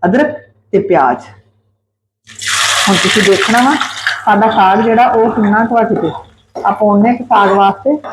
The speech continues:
ਕਾਫੀ ਖੁੱਲ੍ਹਾ ਤੜਕਾ ਲਿਆ। ਇਹ ਨਹੀਂ ਕਿ ਆਪਾਂ ਵੀਡੀਓ ਦੇ ਚੱਕਰ ਦੇ ਵਿੱਚ ਜਿਹੜਾ ਤੜਕਾ ਖੁੱਲ੍ਹਾ ਪਾ ਰਹੇ ਆ। ਸਾਗ ਨੂੰ ਹਮੇਸ਼ਾ ਹੀ ਖੁੱਲ੍ਹਾ ਤੜਕਾ ਹੀ ਲਾਉਣਾ ਚਾਹੀਦਾ ਵਾ, ਠੀਕ ਆ। ਤੇ ਇੱਧਰ ਅਸੀਂ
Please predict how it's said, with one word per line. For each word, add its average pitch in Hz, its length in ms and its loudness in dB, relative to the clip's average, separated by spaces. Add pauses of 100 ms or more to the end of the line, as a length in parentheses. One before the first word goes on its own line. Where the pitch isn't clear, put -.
(320)
ਕਾਫੀ 262 320 2
ਖੁੱਲ੍ਹਾ 240 360 2 (480)
ਤੜਕਾ 202 320 0
ਲਿਆ। 214 200 2 (580)
ਇਹ 220 120 2
ਨਹੀਂ 247 200 2
ਕਿ 277 60 0
ਆਪਾਂ 240 240 2
ਵੀਡੀਓ 208 320 2
ਦੇ 240 120 2
ਚੱਕਰ 202 360 0
ਦੇ 214 80 2
ਵਿੱਚ 220 200 2 (580)
ਜਿਹੜਾ 196 180 2
ਤੜਕਾ 208 360 0
ਖੁੱਲ੍ਹਾ 196 280 2
ਪਾ 190 220 2
ਰਹੇ 202 180 0
ਆ। 302 100 0 (520)
ਸਾਗ 190 280 2
ਨੂੰ 220 180 0
ਹਮੇਸ਼ਾ 220 440 0
ਹੀ 254 240 2 (600)
ਖੁੱਲ੍ਹਾ 240 240 4
ਤੜਕਾ 214 400 0
ਹੀ 320 180 2 (300)
ਲਾਉਣਾ 196 300 0
ਚਾਹੀਦਾ 156 380 -4
ਵਾ, 151 80 -2 (760)
ਠੀਕ 220 180 2
ਆ। 302 80 4 (920)
ਤੇ 185 160 -2
ਇੱਧਰ 214 340 2
ਅਸੀਂ 269 260 0